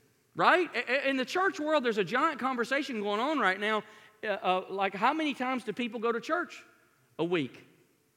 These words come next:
And, and, and how low is it gonna go before even committed Christians stop? And so it used to be, you know, three to four times a month. Now it's two to three times a month.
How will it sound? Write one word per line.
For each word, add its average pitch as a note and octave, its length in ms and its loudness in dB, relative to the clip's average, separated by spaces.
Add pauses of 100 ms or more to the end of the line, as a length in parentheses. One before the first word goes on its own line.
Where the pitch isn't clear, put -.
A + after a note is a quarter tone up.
(480)
And, F#3+ 300 2
and, F#3+ 280 0
and F#3+ 180 0
how C4 200 6
low C#4 160 4
is A#3 120 -2
it A#3 100 -4
gonna A3+ 240 0
go B3+ 480 6 (240)
before A#3+ 400 4
even B3 300 0
committed B3+ 440 0
Christians F#3+ 680 -2 (720)
stop? - 480 -2 (960)
And G#3+ 140 0
so B3+ 140 6
it A#3 80 6
used E4 280 6
to D4 100 0
be, B3 280 0
you A#3+ 100 -4
know, A#3 160 2
three C4+ 240 0
to C#4 80 2
four C4+ 220 0
times B3+ 340 0
a A#3+ 60 4
month. C#4+ 360 2
Now C4 220 2
it's A#3 180 -6 (120)
two C4 140 -2
to A#3 80 -2
three D4+ 200 0
times A3 320 0
a G#3+ 60 0
month. A3 220 0